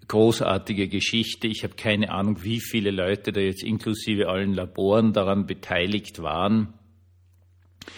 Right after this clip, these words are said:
Äh, ist, ist, ist eine tolle Geschichte. Meinen herzlichen Dank dorthin.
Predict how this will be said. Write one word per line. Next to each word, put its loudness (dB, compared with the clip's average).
Äh, 2
ist, -4
ist, -4
ist -2
eine 4
tolle 4
Geschichte. -8
Meinen -2
herzlichen 0
Dank -4
dorthin. -10